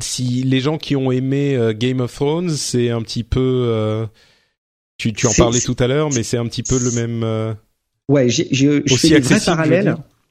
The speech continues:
Speaker 2: Oui, c'est aussi accessible, c'est peut-être même plus accessible parce que justement dans Game of Thrones,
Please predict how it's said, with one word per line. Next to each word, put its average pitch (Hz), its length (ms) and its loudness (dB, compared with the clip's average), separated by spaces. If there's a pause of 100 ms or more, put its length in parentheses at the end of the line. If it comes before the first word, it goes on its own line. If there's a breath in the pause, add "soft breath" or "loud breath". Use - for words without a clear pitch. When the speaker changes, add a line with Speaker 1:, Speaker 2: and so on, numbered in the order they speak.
(200)
Speaker 2:
Oui, 151 240 4
c'est 147 160 2
aussi 160 260 2
accessible, 165 540 0
c'est 143 140 2
peut-être 165 320 0
même 185 220 2
plus 208 240 4
accessible 175 520 2
parce 120 160 0
que 143 100 4
justement 170 460 2
dans 147 100 4
Game 135 220 2
of 135 80 0
Thrones, 190 220 0